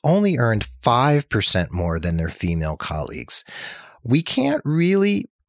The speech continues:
pick this apart anymore, I can say.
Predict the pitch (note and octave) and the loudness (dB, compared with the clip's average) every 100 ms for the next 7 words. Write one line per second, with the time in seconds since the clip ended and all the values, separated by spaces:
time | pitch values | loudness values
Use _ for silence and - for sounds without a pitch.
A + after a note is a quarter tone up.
0 | - F3 - G3 - F#3 - E3 D#3 D3 | 0 0 0 0 0 0 0 2 4 2
1 | A2+ A#2 D3+ D3+ C#3+ F#2+ G2+ A#2 G#2 - | 2 4 4 4 4 4 2 2 0 0
2 | A#2 - F2+ D#2+ F#2 G#2+ | 0 0 0 0 -2 -4